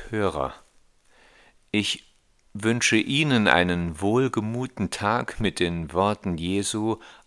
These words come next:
aus dem Johannesevangelium, wenn er spricht: „Ich bin das Licht, das in die Welt gekommen ist. Ich bin die Auferstehung und das Leben.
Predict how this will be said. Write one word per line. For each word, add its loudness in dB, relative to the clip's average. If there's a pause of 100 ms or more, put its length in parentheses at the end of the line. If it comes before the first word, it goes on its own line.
aus 2
dem 2
Johannesevangelium, -4 (540)
wenn -2
er -2
spricht: -4 (1300)
„Ich -4
bin 0
das 0
Licht, -4 (640)
das 0
in -4
die -4
Welt -2
gekommen -12
ist. -12 (1300)
Ich -4
bin 0
die -2
Auferstehung 0 (120)
und -8
das -4
Leben. -2